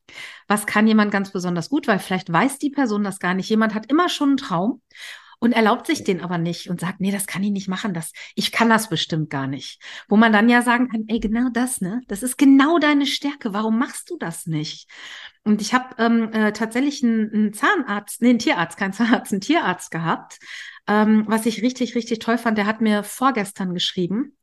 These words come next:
der war halt an so einer Schwelle, dass er gesagt hat, "Ich lieb meinen Job, aber irgendwie ist es doch nicht so das Richtige, weil ich fühle mich nicht wohl in der Anstellung." Er hat sich aber nicht erlaubt und auch nicht getraut, in die Selbstständigkeit zu gehen, weil er gesagt hat, "Ich kann das bestimmt nicht."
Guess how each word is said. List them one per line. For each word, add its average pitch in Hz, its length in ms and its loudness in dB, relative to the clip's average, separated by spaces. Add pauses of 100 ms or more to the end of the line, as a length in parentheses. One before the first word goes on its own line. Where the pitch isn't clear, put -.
(840)
der 190 80 2
war 202 120 4
halt 247 140 4
an 220 140 2
so 220 60 0
einer 220 160 0
Schwelle, 254 360 0
dass 202 140 -6
er 202 100 -4
gesagt 214 360 -6
hat, 214 200 -4
"Ich - 160 -8
lieb 247 180 0
meinen 226 180 4
Job, 185 300 -4 (540)
aber 202 220 2
irgendwie 220 260 4
ist 220 140 -2
es - 340 -8
doch 226 180 0
nicht 240 180 4
so 226 80 -2
das 220 220 -2
Richtige, 220 500 -2
weil 196 340 0
ich 202 140 -8
fühle 220 120 0
mich 220 160 0
nicht 202 160 -4
wohl 208 140 0
in 220 80 2
der 214 140 2
Anstellung." 156 720 -2 (580)
Er 220 120 4
hat 277 140 4
sich - 240 -4
aber 226 220 0
nicht 226 320 -2
erlaubt 233 720 0
und 330 180 -2
auch 302 100 0
nicht 302 200 -2
getraut, 240 640 0 (640)
in 214 140 4
die 240 120 6
Selbstständigkeit 254 840 2
zu 190 140 -4
gehen, 214 240 2
weil 226 140 4
er 214 100 0
gesagt 208 400 -4
hat, 233 200 -2
"Ich - 120 -10
kann 233 180 0
das 226 200 0
bestimmt 170 460 -6
nicht." 165 400 -12